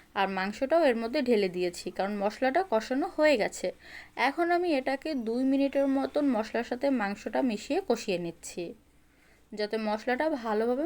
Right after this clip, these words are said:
মাংসের মধ্যে ঢুকতে পারে। তারপর এটা সিদ্ধ করার জন্য পানি অ্যাড করে দিব। দুই মিনিট কষানোর পর আমি এখানে হাফ লিটার মতন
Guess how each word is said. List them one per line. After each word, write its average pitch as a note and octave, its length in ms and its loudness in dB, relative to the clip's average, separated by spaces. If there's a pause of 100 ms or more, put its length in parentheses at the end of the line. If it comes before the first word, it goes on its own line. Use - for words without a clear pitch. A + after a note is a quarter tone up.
মাংসের G#3+ 320 -4
মধ্যে B3 160 -4 (100)
ঢুকতে G#3+ 340 -2
পারে। F3 200 2 (520)
তারপর G#3 320 2
এটা A#3 200 0
সিদ্ধ G3+ 180 -6 (120)
করার A#3 260 6
জন্য C4+ 160 2 (160)
পানি G3 200 4
অ্যাড F3 200 -4
করে F3 240 0
দিব। F3+ 120 -6 (520)
দুই B3 180 0
মিনিট C#4+ 180 2 (100)
কষানোর C4 480 2
পর D#4 120 6 (120)
আমি G#3+ 120 -2 (100)
এখানে A#3+ 320 0 (140)
হাফ G#3+ 160 0 (100)
লিটার G#3+ 320 0
মতন B3 220 0